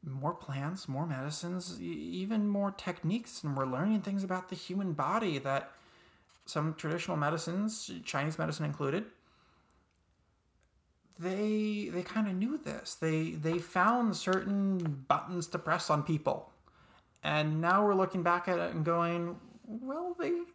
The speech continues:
they had something here, and we don't understand it yet." Like, they clearly didn't understand it to the extent that we feel we must understand it now, but they still knew it was there, and so it's worth looking into more.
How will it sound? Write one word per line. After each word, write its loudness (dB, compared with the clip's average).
they -2
had -2
something 0
here, -4
and -2
we 0
don't 4
understand 0
it -6
yet." -6
Like, 2
they 4
clearly 4
didn't 4
understand 0
it -2
to 2
the 2
extent 2
that -2
we 2
feel 4
we 6
must 6
understand 2
it -6
now, 0
but 0
they 2
still 2
knew 4
it -2
was 0
there, 2
and 0
so -2
it's -6
worth 4
looking 2
into 0
more. -8